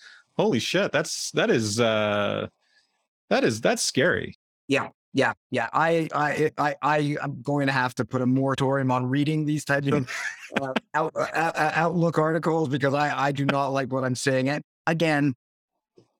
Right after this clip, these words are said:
Speaker 2: things can go good or they can go bad. I, I have no idea. I, I think that I,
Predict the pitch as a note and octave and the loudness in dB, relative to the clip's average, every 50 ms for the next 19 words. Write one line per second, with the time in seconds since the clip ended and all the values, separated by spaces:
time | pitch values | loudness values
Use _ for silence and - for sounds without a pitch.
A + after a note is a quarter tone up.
0 | _ _ - - - - - F#3 F3 - - D3+ C3+ D#3 D3 C#3 C3 G#2 A#2+ A#2+ | _ _ -16 -16 -6 -2 -2 0 0 0 0 0 2 4 2 2 2 2 2 2
1 | A#2+ A#2+ A#2 A#2 G#2+ A2 A2 A2 A2+ G#2 G#2+ G#2+ F#2+ A2+ A2+ A2+ A#2 A#2 A#2+ A#2 | 2 2 2 0 0 -2 -2 -2 -2 0 0 0 0 0 0 0 0 -2 -2 -4
2 | A2+ A2 G#2+ - - E2 - - A#2+ C3 B2+ B2+ A#2 B2 A#2+ A#2 A#2 A#2+ A#2 A#2 | -6 -8 -10 -12 -14 -14 -6 -2 0 0 2 2 2 2 2 2 2 2 0 0
3 | A2 G#2+ - A#2+ A#2+ A#2+ A#2 A2+ G#2+ G#2 G#2 F#2+ G2+ A2 - - A#2 A2+ B2 - | -2 -2 -2 0 2 2 2 2 0 0 -2 -4 -6 -6 -6 -6 -8 -8 -10 -14
4 | _ _ _ - B2 A#2+ G2+ A2+ A2+ A2 G#2+ - G#2 F2 G2 A2 - | _ _ _ -2 -2 -2 0 0 -2 -4 -4 -8 -12 -10 -8 -8 -6